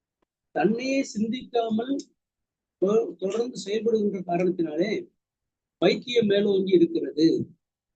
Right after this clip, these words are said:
அவன் அனை-, மற்றவர்களோடு சேர்ந்து வாழ்வதற்கான காரண காரியம் இல்லை. எனவே இப்படி இருக்கக்கூடாது.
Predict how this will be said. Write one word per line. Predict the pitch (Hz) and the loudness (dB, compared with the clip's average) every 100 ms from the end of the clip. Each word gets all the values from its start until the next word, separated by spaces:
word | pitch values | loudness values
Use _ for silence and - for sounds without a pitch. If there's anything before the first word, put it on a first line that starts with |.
| _ _ _ _ | _ _ _ _
அவன் | - 175 226 285 285 - _ _ _ | 0 2 4 2 0 -8 _ _ _
அனை-, | 196 208 208 - | -2 0 -2 -4
மற்றவர்களோடு | 170 - 226 226 233 | -6 4 6 6 4
சேர்ந்து | - 220 233 220 | 4 2 2 2
வாழ்வதற்கான | 208 202 196 180 196 185 226 285 - - _ _ _ _ _ | 2 0 -2 -6 -4 -2 0 -2 -4 -10 _ _ _ _ _
காரண | - 202 226 214 | 4 6 6 0
காரியம் | 190 175 196 - 160 | 2 6 4 4 0
இல்லை. | 165 151 170 - - _ _ _ _ _ _ _ _ - | 0 4 4 2 -2 _ _ _ _ _ _ _ _ 8
எனவே | 190 226 160 147 160 165 - _ _ _ _ _ - | 8 10 8 8 8 6 0 _ _ _ _ _ -4
இப்படி | 208 196 190 262 | 0 2 2 2
இருக்கக்கூடாது. | 202 220 - 175 208 220 170 143 139 - | 0 -2 -8 -8 -2 2 0 0 -4 -4